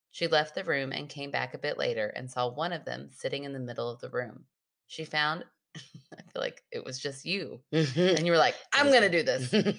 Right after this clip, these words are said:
Speaker 1: then
Speaker 2: <laughs>
Speaker 1: you're like, "Ooh, this is heavy. Never mind."
Speaker 2: <laughs>
Speaker 1: She found it odd, but put it back. Then she left and returned much quicker this time,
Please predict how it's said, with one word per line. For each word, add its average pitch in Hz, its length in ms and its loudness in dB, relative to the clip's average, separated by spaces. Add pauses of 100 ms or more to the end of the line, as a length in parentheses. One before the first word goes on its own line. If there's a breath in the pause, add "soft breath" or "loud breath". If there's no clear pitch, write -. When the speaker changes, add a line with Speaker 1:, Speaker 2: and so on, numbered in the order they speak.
Speaker 1:
then 208 360 4
Speaker 2:
<laughs> - 0 -
Speaker 1:
you're 170 100 6
like, 156 220 0
"Ooh, 226 140 0
this 170 180 -6
is 165 100 -10
heavy. 120 340 0
Never 160 220 4
mind." 147 380 0
Speaker 2:
<laughs> 175 640 -2 (280)
Speaker 1:
She 190 200 -6
found 175 300 2
it 208 80 0
odd, 127 360 4
but 147 140 0
put 135 120 0
it 127 100 -4
back. - 380 -2 (140)
Then 151 320 0
she 214 160 -8
left 135 380 2
and 151 120 -4
returned 139 360 -6
much 170 220 -2
quicker 208 280 -6
this 131 200 -4
time, 120 400 -8